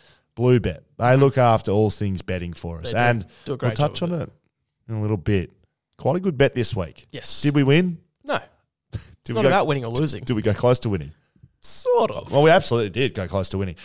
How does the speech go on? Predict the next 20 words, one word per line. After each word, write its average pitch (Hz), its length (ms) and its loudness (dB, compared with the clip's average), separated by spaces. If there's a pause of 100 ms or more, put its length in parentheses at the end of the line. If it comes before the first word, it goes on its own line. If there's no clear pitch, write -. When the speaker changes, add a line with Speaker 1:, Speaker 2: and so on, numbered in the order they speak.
(160)
Speaker 1:
Uh, 127 220 4
we 135 100 6
thank 135 300 0
them, 110 300 0
Bluebet. 98 340 -2
Thank 113 240 -6
you. 95 80 -8
Whippersnapper 123 580 -2
Distillery, 101 680 -2 (340)
uh, 104 160 -2
the 101 140 -6
boys 123 260 2
down 117 200 0
in 104 80 -2
East 101 200 -4
Perth, 104 320 0
making 139 480 -2 (100)
beautiful 123 680 4
whiskey. - 380 -8
Speaker 2:
Mm. 147 200 -6